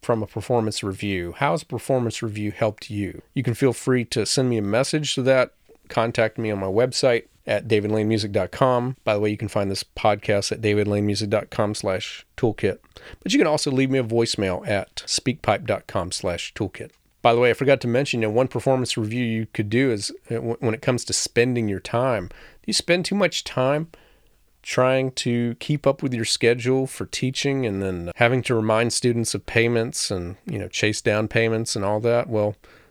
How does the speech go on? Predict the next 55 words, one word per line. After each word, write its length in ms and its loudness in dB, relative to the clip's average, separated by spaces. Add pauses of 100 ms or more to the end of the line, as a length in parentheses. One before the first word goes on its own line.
(300)
there's 180 0
an 160 -2
app 260 2
that 220 -2
does 220 8
all 180 6
of 80 2
that 240 4
for 260 4
you. 360 0 (580)
Doesn't 380 -2
cost 320 4
that 160 0
much 220 0
per 100 -4
month, 340 2
and 100 -2
that 160 2
is 140 -2
Fonz. 680 0 (300)
And 200 -2
you 40 0
can 200 0
do 160 2
that 280 2 (440)
as 180 0
a, 180 -6
as 140 -2
a 60 -2
free 380 0
trial 640 4
for, 180 -2
I 40 2
believe, 280 0
a 40 -2
couple 260 -2
of 100 -4
weeks. 540 -2 (240)
Check 180 -2
out 180 -4
the 80 -2
link 220 0
in 80 -2
my 120 0
show 260 -2
notes 280 -6
and 80 -8
see 160 -2
if 140 -4
that 140 0
might 180 -2
be 100 -4
right 240 0
for 140 -8
you. 200 -4